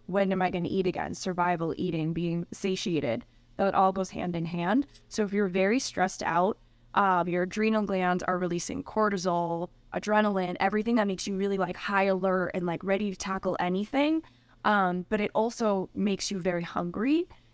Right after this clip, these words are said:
And that is also one of those catabolic hormones.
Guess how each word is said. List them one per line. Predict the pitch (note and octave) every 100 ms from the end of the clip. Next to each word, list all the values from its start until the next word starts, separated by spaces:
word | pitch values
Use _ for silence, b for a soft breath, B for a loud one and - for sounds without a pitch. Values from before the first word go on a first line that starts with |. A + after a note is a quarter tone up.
| -
And | G#3 G#3 F#3
that | F#3+ G3
is | G3+ F#3+
also | - G3 - G3+ F#3
one | F3+ E3+ F#3+
of | G3
those | F3 F3 -
catabolic | - F3+ F#3 F3 F3 E3+ -
hormones. | - - - - -